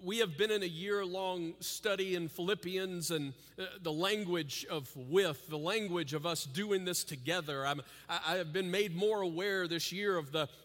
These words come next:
the plural language that you read in Scripture, right? It, uh, we, we just did a, a study on the Lord's Prayer, and it's "Our Father,"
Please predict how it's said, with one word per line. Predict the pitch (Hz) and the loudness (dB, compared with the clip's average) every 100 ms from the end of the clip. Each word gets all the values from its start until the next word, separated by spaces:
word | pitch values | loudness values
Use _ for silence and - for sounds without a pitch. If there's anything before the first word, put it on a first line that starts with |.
| - | -8
the | 143 | -8
plural | - - 220 233 208 170 160 | -8 -2 2 4 4 2 2
language | 202 208 170 165 131 | 0 0 -2 -2 -2
that | 175 160 | -4 -4
you | 143 | -4
read | 156 208 196 | -2 -2 -2
in | 156 143 | -2 -2
Scripture, | - - 214 175 - 120 101 | -4 -2 -2 -2 -6 -8 -4
right? | 170 196 175 | 0 2 2
It, | 151 - - - | -2 -10 -18 -8
uh, | 170 139 131 190 | -6 -6 -10 -6
we, | 180 208 | -6 -4
we | 196 | -2
just | 190 214 | 0 0
did | 208 233 | 2 2
a, | 180 143 - - 175 | 2 -2 -10 -8 -6
a | 156 | -2
study | - - 226 202 | -2 0 0 0
on | 190 | 0
the | 170 | 0
Lord's | 196 208 170 | 2 0 -2
Prayer, | - 214 208 139 | -4 -2 0 -2
and | 127 | -2
it's | 143 - 170 | -4 -4 -4
"Our | 196 208 156 | 0 0 -2
Father," | 151 143 113 101 | -2 -2 -2 -6